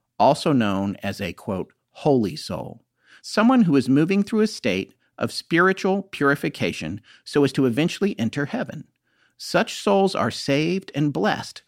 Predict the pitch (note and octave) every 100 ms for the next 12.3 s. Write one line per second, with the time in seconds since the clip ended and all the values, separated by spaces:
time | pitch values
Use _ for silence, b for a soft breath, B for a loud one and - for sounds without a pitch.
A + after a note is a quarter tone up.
0 | b B2+ C3 - C3 C#3+ - - - -
1 | E3 G3 G#3 F3+ D#3+ F3 - C3 F2 F#2+
2 | G#2+ b b - D3 C#3+ - G3+ G3 -
3 | D#3+ D#3+ - - F2 E2+ - _ - -
4 | C3+ A#2+ D3 D#3+ E3 E3 - A#2 G#2 F#2+
5 | - G2+ G#2+ - A#2 - A#2 _ _ b
6 | b b b b C#3 D#3 A#3+ A#3+ D3 B2+
7 | C3 A#3+ G#3+ E3 C3+ F3 F3 - - F3+
8 | - - _ - E3+ D#3+ D#3 D#3 - -
9 | A#3 - - G#3+ A#3+ F#2+ F#2 - - A#2+
10 | - - G#3+ B3+ - G3 D3 - D#4 -
11 | G#2+ - b b b - D3+ - D#4+ -
12 | - - -